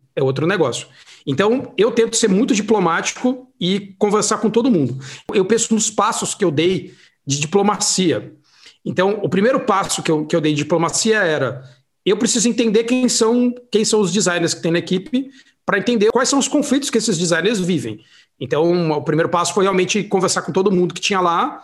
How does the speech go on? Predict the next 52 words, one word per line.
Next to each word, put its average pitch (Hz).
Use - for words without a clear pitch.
sentar 180
uma 185
hora 170
com 175
cada 175
pessoa 180
e 220
me 214
falar, 226
"E 269
aí, 269
quem 214
é 233
você? 196
O 190
que 196
que 190
tá 220
rolando?" 180
E 180
as 165
perguntas 220
não 269
eram 277
iguais 190
pra 160
todo 165
mundo, 180
porque 151
cada 156
pessoa 180
tem 151
uma 131
história 147
de 131
vida 147
e 120
a 139
gente 131
co-, 156
acaba 151
falando 156
sobre 143
Pokémon 165
com 165
alguém 147
e -
sobre 139
Figma 156
com 151
outra 151
pessoa, 190